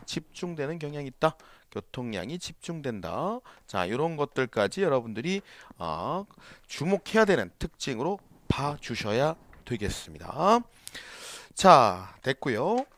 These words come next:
자, 그리고 우리가 도심에서 주로 일어나는 거, 이렇게 집중이 되다 보니까 교통이 정체되는 현상이, 아, 나오게 되죠. 주로 출퇴근 시간에 이런 현상들이 발생을 합니다.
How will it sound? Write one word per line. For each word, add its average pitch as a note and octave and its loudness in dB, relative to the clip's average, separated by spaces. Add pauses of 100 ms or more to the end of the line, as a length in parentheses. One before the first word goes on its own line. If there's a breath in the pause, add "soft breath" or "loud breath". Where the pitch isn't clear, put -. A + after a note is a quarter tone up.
(320 loud breath)
자, C#3 12
그리고 A#3 8
우리가 F3 4
도심에서 F#3+ 4
주로 E3 2
일어나는 D3+ 2
거, A3 6
이렇게 C#3 -2
집중이 E3 -4
되다 C3+ 6
보니까 C#3+ 0
교통이 D3+ -4
정체되는 D#3+ 0
현상이, A#2+ -2 (320 loud breath)
아, F2+ -4
나오게 B2+ -2
되죠. F#3+ -4 (220 soft breath)
주로 C#3+ -4
출퇴근 F3+ -2
시간에 B2+ -6
이런 G#2+ -6
현상들이 A2 -10 (180)
발생을 A2 -6
합니다. C#3 0